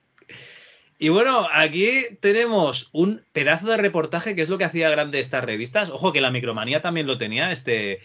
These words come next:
este reportaje de la F T S noventa y dos, ¿vale? Que vendría a ser la feria importante europea de, de videojuegos que se realizaba en Londres.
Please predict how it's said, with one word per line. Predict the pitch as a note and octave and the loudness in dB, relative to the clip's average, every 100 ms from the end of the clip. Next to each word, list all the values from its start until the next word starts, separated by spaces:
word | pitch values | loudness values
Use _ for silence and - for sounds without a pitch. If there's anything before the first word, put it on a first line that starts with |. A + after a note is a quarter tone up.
| _ - | _ -10
este | - | -6
reportaje | C#3 B2+ A2+ B2+ B2+ | -4 -4 -6 -4 -2
de | A#2 | 0
la | A2 | 0
F | B2+ D#3 | -2 -4
T | C3 B2 | -2 -2
S | B2+ B2+ | -2 -2
noventa | A#2 A2+ A2 G#2 | -4 -6 -6 -4
y | |
dos, | G#2+ G3 - _ _ _ - _ _ | -4 -6 -8 _ _ _ -20 _ _
¿vale? | B2 D#3 | 0 2
Que | D3 | 0
vendría | C#3 D3+ | 2 2
a | D3+ | 2
ser | E3 D#3+ D3+ C3+ | 4 6 4 2
la | C3 C3 B2+ A#2 | 0 2 2 0
feria | - D3 D#3+ D3+ C#3 E3+ | 0 2 2 2 0 -4
importante | D3+ B2+ C3 A#2+ C#3 C#3 C3+ C3 | -4 -2 -2 0 -2 0 0 0
europea | B2+ B2 A#2 B2+ B2 A#2 | 0 -2 -2 0 0 0
de, | A2+ A2 G#2+ G#2 | 0 -2 -4 -2
de | A2+ | -2
videojuegos | A2 A2 - A#2+ D#3+ G3+ | -2 -4 -4 -4 -2 -4
que | D3 | -6
se | C3 A2+ G#2+ A2 | -2 0 0 -2
realizaba | A2+ A2+ A2+ C3 | -4 -6 -4 -2
en | A#2+ | -2
Londres. | B2+ D3+ G#3 B3 - | -4 -4 -4 -6 -12